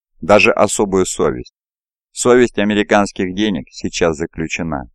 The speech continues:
в двух словах: антикоммунизм и милитаризм. «У арабов есть пословица», — заметил Стив. «Вглядывайся в последствия,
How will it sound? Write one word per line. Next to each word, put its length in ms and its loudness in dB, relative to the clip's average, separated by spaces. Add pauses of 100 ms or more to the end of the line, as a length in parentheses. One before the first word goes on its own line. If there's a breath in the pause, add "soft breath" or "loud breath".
в 40 -20
двух 300 -4
словах: 380 2 (540)
антикоммунизм 1000 0
и 120 -8
милитаризм. 720 -2 (920)
«У 100 4
арабов 420 6
есть 260 -2
пословица», — 760 0
заметил 480 -4
Стив. 320 -12 (560)
«Вглядывайся 720 2
в 100 -20
последствия, 800 -4